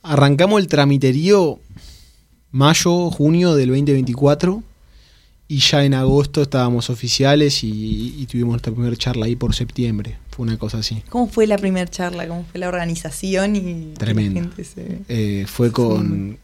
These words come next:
Speaker 1: con, con Fernando Vilela,
Speaker 2: Mm.
Speaker 1: gran primer orador, y que de hecho Fernando fue uno de los profesores de esta materia, que siempre nos ha acompañado un montonazo.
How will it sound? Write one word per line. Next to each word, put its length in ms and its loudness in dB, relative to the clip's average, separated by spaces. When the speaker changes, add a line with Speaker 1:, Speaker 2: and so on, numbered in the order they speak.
Speaker 1:
con, 640 -6
con 120 -4
Fernando 400 2
Vilela, 400 0
Speaker 2:
Mm. 360 -4
Speaker 1:
gran 460 0
primer 260 0
orador, 400 0
y 100 0
que 140 -8
de 60 -6
hecho 180 -8
Fernando 460 -2
fue 100 -8
uno 60 -2
de 60 2
los 80 -2
profesores 400 -2
de 40 2
esta 140 -2
materia, 440 0
que 120 -4
siempre 240 0
nos 160 -2
ha 20 0
acompañado 560 -2
un 100 -2
montonazo. 720 -4